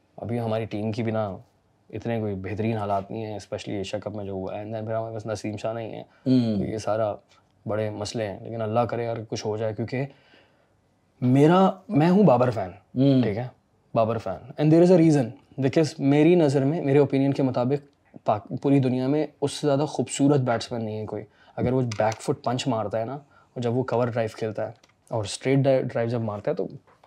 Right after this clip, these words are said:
Speaker 1: कहानी एंड हो जाती है। बहुत खूबसूरत, मतलब जिस तरह से टेक्स्ट बुक में लिखा हुआ है
Speaker 2: हम्म।
Speaker 1: कि भाई आपने पैर ऐसे रखना है, बॉडी वेट ये होगा, और आपका जो है ना हेड इधर होगा, ये सारी चीज़ें बाबर पूरी फॉलो करता है
Speaker 2: हम्म।
Speaker 1: और वो दिखता है। So,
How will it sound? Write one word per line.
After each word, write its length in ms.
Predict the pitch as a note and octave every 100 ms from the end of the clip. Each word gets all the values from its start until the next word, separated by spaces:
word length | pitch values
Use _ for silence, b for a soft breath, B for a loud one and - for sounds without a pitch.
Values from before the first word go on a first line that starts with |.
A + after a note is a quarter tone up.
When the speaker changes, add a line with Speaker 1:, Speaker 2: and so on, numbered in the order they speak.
| _ -
Speaker 1:
कहानी 300 | C3 D3 C#3+
एंड 160 | A#2+
हो 60 | A2
जाती 260 | G2 F#2+
है। 140 | G#2 G2 _ _ _ -
बहुत 220 | C3 D3+
खूबसूरत, 340 | B2 - A2 A#2
मतलब 220 | C#3 C#3+
जिस 160 | C3+
तरह 160 | - -
से 120 | F3+
टेक्स्ट 440 | D#3+ - - C3+ C#3
बुक 180 | D#3
में 80 | E3
लिखा 220 | C3+ -
हुआ 200 | C#3+ C3+
है 60 | A2
Speaker 2:
हम्म। 220 | C#3+ B2 F#2+
Speaker 1:
कि 120 | B2+
भाई 140 | B2+
आपने 260 | C#3+ C3+ C#3+
पैर 380 | B2+ C3 C3 C3
ऐसे 160 | B2 C3+
रखना 260 | C3+ C3+
है, 100 | C3+
बॉडी 280 | C3+ B2 C3
वेट 220 | C3 A#2+
ये 100 | C3
होगा, 420 | B2 B2 C3 C3 b b b -
और 140 | A#2+
आपका 260 | A2+ A2 B2+
जो 100 | B2
है 60 |
ना 200 | A#2+ B2+ B2 b _ - - - _ _ - -
हेड 240 | C3 C3+
इधर 180 | C3+ C#3+
होगा, 240 | C3+ C3 C3
ये 160 | E3
सारी 400 | D#3+ - F3 G3
चीज़ें 320 | F#3+ F3 F3+
बाबर 300 | C#3 C3 E3 - - - - - _ -
पूरी 240 | G#3+ A3+
फॉलो 260 | - C3+ B2+
करता 260 | G2+ -
है 60 | -
Speaker 2:
हम्म। 300 | - B2+ G2+
Speaker 1:
और 440 | A2 - _ D#3
वो 80 | F3
दिखता 300 | B2+ A2 B2
है। 100 | G2 - _ _ _ _ _ _ _
So, 360 | - D3 C3+